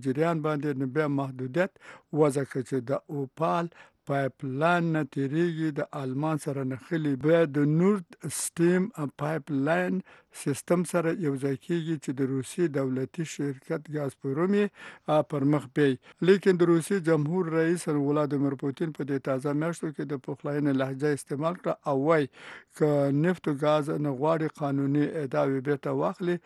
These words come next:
آ، روسیا دې ته چمتو ده چې د یوکراین له لارې ترانزیت ته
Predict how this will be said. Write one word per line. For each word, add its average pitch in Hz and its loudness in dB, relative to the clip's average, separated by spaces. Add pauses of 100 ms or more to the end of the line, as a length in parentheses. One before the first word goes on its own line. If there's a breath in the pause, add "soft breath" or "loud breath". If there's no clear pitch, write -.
(300 loud breath)
آ، 151 4
روسیا 143 2
دې 156 2
ته 160 -2
چمتو 147 -2
ده 180 0
چې - -8
د 135 -4
یوکراین 151 -2
له 147 -2
لارې 170 0
ترانزیت 143 0
ته 196 2